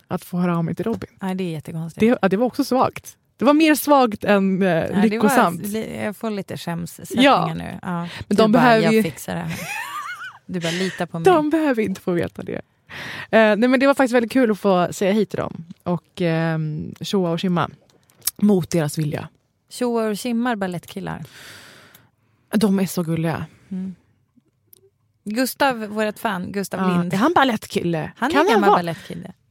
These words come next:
Speaker 2: Alltså, han är ju, eh, han
Speaker 1: Han är ju
Speaker 2: dansade,
Speaker 1: väldigt rapp i
Speaker 2: han är,
Speaker 1: käften,
Speaker 2: han,
Speaker 1: kul.
Speaker 2: han, det, det fanns dansgolvstid där vi dans-,
Speaker 1: Man ser
Speaker 2: vi
Speaker 1: det.
Speaker 2: dansade en del.
Speaker 1: Han,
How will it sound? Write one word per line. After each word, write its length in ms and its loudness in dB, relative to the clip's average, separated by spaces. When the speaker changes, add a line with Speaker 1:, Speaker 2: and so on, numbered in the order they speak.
Speaker 2:
Alltså, 200 0
han 280 0
är 100 -2
ju, 120 -2
eh, 140 0
han 140 2
Speaker 1:
Han 180 4
är 40 6
ju 60 8
Speaker 2:
dansade, 300 6
Speaker 1:
väldigt 240 4
rapp 340 2
i 160 6
Speaker 2:
han 200 2
är, 80 0
Speaker 1:
käften, 160 2
Speaker 2:
han, 60 0
Speaker 1:
kul. 260 2
Speaker 2:
han, 540 -4
det, 320 -6
det 180 -4
fanns 280 -4
dansgolvstid 1040 -4
där 300 -4
vi 140 -4
dans-, 140 -4
Speaker 1:
Man 120 2
ser 220 -4
Speaker 2:
vi 60 6
Speaker 1:
det. 60 2
Speaker 2:
dansade 440 0
en 160 -6
del. 80 -4
Speaker 1:
Han, 100 2